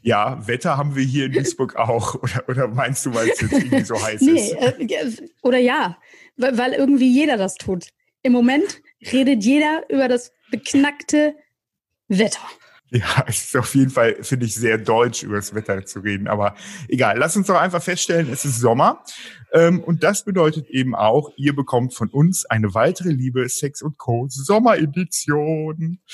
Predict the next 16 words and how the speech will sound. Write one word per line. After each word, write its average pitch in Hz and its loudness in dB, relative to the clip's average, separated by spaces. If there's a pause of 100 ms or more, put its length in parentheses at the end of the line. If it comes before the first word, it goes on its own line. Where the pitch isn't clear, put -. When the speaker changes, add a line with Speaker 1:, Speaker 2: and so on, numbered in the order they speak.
(460)
Speaker 1:
Ne? 143 0
Und 113 -6
deswegen 117 -4 (120)
hallo 127 4
und - -6
herzlich 160 -2
willkommen 107 0
zu - -6
eurem 175 4
Podcast - -6
mit 98 -10
den 101 -6
Anregungen, 143 0
Aufregungen 131 -2
und 131 -12 (100)
Erregungen 98 0